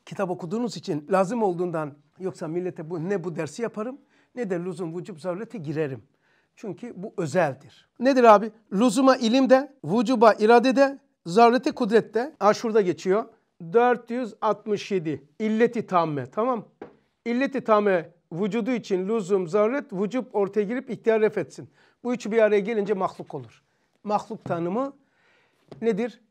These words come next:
İlim, irade, kudret taalluk ederse mahluk olur. Ee, nedir o? Lüzum, ilime denilir. Zaruret, vücub,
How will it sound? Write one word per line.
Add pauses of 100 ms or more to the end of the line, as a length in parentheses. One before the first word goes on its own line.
(120)
İlim,
irade,
kudret
taalluk
ederse (460)
mahluk
olur. (180)
Ee, (180)
nedir
o? (160)
Lüzum, (220)
ilime
denilir. (100)
Zaruret,
vücub,